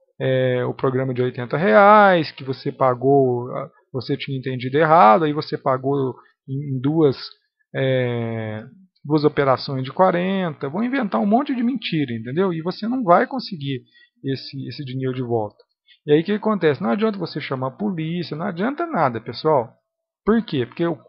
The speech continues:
quando acontece esse tipo de problema dentro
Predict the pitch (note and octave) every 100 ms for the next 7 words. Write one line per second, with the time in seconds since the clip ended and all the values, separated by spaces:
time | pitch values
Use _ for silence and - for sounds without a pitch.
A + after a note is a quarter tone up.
0 | _ F3+ G#3 - F3 D3 D3+ - - -
1 | - - - B2+ B2 D3 C#3+ A#2+ - C#3
2 | C3 F#3+ A3 G#3+ B2 A2